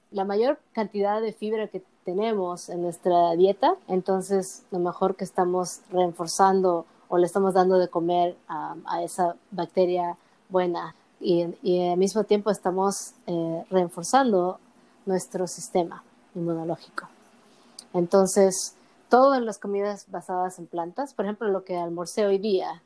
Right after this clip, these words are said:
almorcé unos frijoles negros con arroz integral, la mitad de una palta pequeña, am, y una ensalada verde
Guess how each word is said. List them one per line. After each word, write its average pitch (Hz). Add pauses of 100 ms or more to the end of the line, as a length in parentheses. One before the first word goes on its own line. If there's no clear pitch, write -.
(100)
almorcé 180
unos 202
frijoles 190
negros 202 (320)
con 180
arroz 190
integral, 196 (460)
la 180
mitad 180
de 190
una 190
palta 190
pequeña, 220 (520)
am, 170 (100)
y 185
una 190
ensalada 185
verde 180